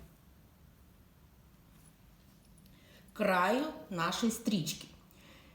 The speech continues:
Щоб не збитися з рахунку мірок, ми повинні на кожну мірку викладати фішку. Потім іншу мірку прикладаємо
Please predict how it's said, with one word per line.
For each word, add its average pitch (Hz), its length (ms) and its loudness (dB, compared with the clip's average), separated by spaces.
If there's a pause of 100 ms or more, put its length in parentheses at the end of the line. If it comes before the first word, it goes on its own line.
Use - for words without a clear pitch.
Щоб 453 320 0
не 349 180 6
збитися 226 580 4
з 185 40 -2
рахунку 180 640 2
мірок, 466 360 6 (280)
ми 185 200 4
повинні 220 640 4
на 208 140 4
кожну 185 500 2
мірку 320 380 4
викладати 190 840 2 (200)
фішку. 175 480 -6 (3250)
Потім 220 480 4 (340)
іншу 254 500 4
мірку 415 420 0
прикладаємо 226 1000 4